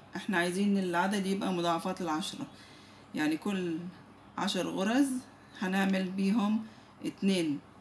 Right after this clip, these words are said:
في البداية، اتنين عمود خلفي، وبعدين هنعمل، اه، ضفيرتين ببقية الغرز. هنبقى نشوف كده مع بعض. طب انا عشان هنا اعمل العمود خلفي هدخل هنا كده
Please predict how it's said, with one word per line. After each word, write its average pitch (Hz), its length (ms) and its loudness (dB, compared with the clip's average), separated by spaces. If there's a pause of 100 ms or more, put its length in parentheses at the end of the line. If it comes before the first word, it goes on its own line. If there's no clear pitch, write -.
(220)
في - 80 -8
البداية، 165 600 2 (180)
اتنين 175 360 -2
عمود 170 280 0
خلفي، 220 500 2 (420)
وبعدين 160 580 0
هنعمل، 190 640 -2 (800)
اه، 151 560 2
ضفيرتين 208 840 2 (280)
ببقية 170 680 -2
الغرز. 143 420 -4 (960)
هنبقى 175 260 -2
نشوف 190 300 -6 (120)
كده 190 200 -2
مع - 180 0
بعض. 214 320 0 (600)
طب 180 80 -6
انا 180 380 0 (120)
عشان 185 320 2
هنا 196 200 2
اعمل 190 240 2
العمود 175 400 0
خلفي 254 520 2 (320)
هدخل 185 360 -4
هنا 226 320 2 (680)
كده 240 240 0